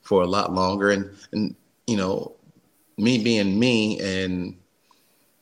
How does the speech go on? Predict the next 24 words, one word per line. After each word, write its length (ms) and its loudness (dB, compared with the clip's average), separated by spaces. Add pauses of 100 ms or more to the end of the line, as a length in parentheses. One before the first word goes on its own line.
(840)
wanting 400 0
information, 640 -2
I, 200 0
I 100 0
don't 160 0
think 200 -2
that 180 -4
you're 160 0
too 320 -2
old 180 0
to 80 0
get 260 -2
information 680 -4 (180)
and 100 -12
get 220 -2
ideas 580 -2 (280)
from 180 0
guys 380 -2
that 340 -2 (160)
have 200 -4
done 220 2
it. 100 -12 (540)
I 120 -2
think 280 -4